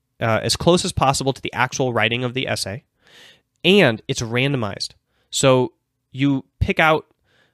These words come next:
um, you just, like, highlight one thing really strongly, you know? You just randomly jump in and you give, you give, like, intense critical feedback.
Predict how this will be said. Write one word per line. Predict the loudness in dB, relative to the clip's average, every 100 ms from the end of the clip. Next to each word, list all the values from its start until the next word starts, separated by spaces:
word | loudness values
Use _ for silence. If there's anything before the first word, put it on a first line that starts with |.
| _ _ _
um, | -2 0 -2 -4 -6
you | -2
just, | 0 2
like, | 0
highlight | -2 -14 -4 0 2 2
one | 0 0 0 0
thing | -4 -6 -6
really | -8
strongly, | -8 -8 -12 -14 -18
you | -8
know? | -8 -8 -12 -8
You | -2 2
just | 2 0 -12 -20 _ -10
randomly | -2 4 4 4 4
jump | 4 2 2
in | 0 0
and | -2
you | -2
give, | 2 2 0
you | -4
give, | 0 0
like, | 0 -2
intense | -2 -2 0 2 0 0
critical | -2 -2 -4
feedback. | -8 -4 -4 -6 -12